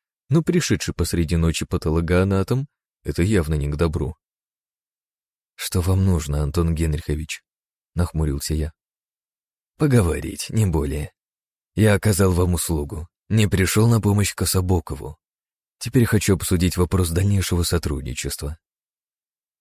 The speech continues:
Наше сотрудничество ограничивается тем, что я лечу людей,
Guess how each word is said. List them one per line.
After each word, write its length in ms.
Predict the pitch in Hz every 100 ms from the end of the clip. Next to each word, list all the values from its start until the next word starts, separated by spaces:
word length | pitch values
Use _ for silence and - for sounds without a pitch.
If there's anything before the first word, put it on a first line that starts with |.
| -
Наше 320 | 82 87 87
сотрудничество 920 | - 80 - 90 76 69 - - 80
ограничивается 800 | 76 85 82 80 - 80 78 85
тем, 240 | - 95 85
что 180 | -
я 140 | 76 78
лечу 280 | 82 - 78
людей, 480 | 76 82 90 73